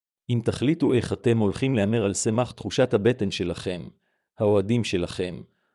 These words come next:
או בגלל שלקבוצה אחת יש מדים יפים יותר מאחרת, יהיה לכם קשה להרוויח כסף מהימורים על ספורט. לא, עם הימורי ספורט, ההחלטות צריכות להיות אנליטיות.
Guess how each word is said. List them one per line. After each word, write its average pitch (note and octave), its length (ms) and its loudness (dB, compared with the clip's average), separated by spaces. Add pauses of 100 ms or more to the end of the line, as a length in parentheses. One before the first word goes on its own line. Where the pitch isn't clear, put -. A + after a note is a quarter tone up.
(160)
או G2+ 80 -4
בגלל G2+ 400 4
שלקבוצה G#2 680 0
אחת A#2 340 -2
יש G#2 200 -2
מדים A2 380 -2
יפים A#2 360 -2
יותר B2 320 0
מאחרת, G2 720 -2 (320)
יהיה B2 160 6
לכם B2+ 340 0
קשה A2 320 0
להרוויח A2+ 540 2
כסף - 480 -2
מהימורים G#2 500 0
על G#2 100 -2
ספורט. - 640 -6 (1000)
לא, B2 360 4 (300)
עם C#3 140 2
הימורי G#2 380 4
ספורט, G2 600 0 (260)
ההחלטות G2+ 540 0
צריכות C#3+ 540 0
להיות C3 280 2
אנליטיות. F#2 880 -4